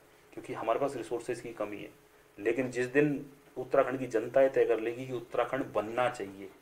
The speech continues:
उस सपनों का उत्तराखंड बनना चाहिए जिसके लिए इस उत्तराखंड का निर्माण हुआ था, निश्चित तौर पे मैं मानता हूँ संगठन के तौर पे आप बहुत कमज़ोर हो सकते हैं, हो सकता है अभी समस्याएं हो, हो सकता है हमारे पास resources की कमी हो, हो सकता है हमारे पास पैसे नहीं हो,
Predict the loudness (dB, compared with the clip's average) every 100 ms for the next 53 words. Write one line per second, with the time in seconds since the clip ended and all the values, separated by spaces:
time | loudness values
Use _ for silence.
0 | -12 -6 -2 2 4 8 8 6 2 2
1 | 0 0 -2 -2 -6 -6 -4 -4 -4 -2
2 | 0 4 4 4 2 2 2 -2 -4 -14
3 | -20 -20 -20 -20 -10 -4 -2 2 2 10
4 | 12 12 6 6 6 4 4 2 4 4
5 | 4 2 -2 -2 4 4 6 4 4 0
6 | 0 0 2 0 0 -4 -10 -12 -12 -16
7 | -20 -20 -20 -20 _ 0 4 4 8 10
8 | 10 6 0 0 2 2 2 0 2 6
9 | 6 6 6 8 8 4 0 -4 -4 2
10 | 2 2 0 -2 -4 -4 -4 -2 0 0
11 | 4 6 6 4 2 2 -2 -4 -8